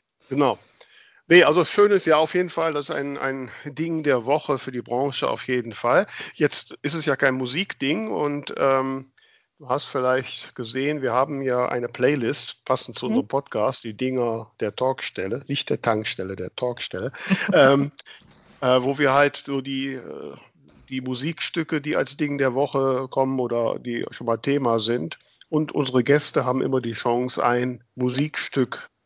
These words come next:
Speaker 1: für
Speaker 2: Mhm.
Speaker 1: diese Playlist auf YouTube und Spotify zu mo-, nominieren. Liebe Tanja, hast du ein Musikstück, was wir da unbedingt aufnehmen sollten?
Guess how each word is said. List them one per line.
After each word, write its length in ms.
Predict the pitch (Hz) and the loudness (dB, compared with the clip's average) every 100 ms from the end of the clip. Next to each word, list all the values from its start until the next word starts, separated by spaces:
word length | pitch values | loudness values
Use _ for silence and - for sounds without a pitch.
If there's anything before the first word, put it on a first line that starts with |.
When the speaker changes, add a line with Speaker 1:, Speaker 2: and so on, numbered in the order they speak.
| _ | _
Speaker 1:
für 100 | - - | 0 4
Speaker 2:
Mhm. 100 | - | 6
Speaker 1:
diese 220 | - 127 | 6 2
Playlist 680 | - 127 135 120 123 - - - - | 4 6 6 4 0 -2 -6 -16 -6
auf 180 | 135 - | -4 -2
YouTube 440 | 135 131 - 127 127 | -2 -2 -4 -6 -4
und 120 | 110 | -6
Spotify 540 | - 123 131 - 117 | 0 0 0 0 0
zu 160 | 110 123 | 2 -2
mo-, 160 | 117 123 | 0 0
nominieren. 800 | 151 131 147 156 135 104 101 _ _ _ _ - | 2 2 6 6 6 4 -6 _ _ _ _ -2
Liebe 200 | 127 127 | 0 2
Tanja, 400 | 131 127 120 110 | 2 2 2 2
hast 260 | 170 - 160 | 2 0 -2
du 100 | 147 | 0
ein 180 | 135 120 | 0 -2
Musikstück, 800 | 120 127 143 147 - 135 131 - | -4 -2 -2 -4 -4 -4 -4 -4
was 180 | 127 127 | -4 -2
wir 60 | |
da 140 | 120 117 | 0 0
unbedingt 400 | 120 131 120 113 | 0 0 0 0
aufnehmen 420 | 120 120 107 101 | -2 -2 -4 -2
sollten? 360 | 101 101 107 | -4 -6 -8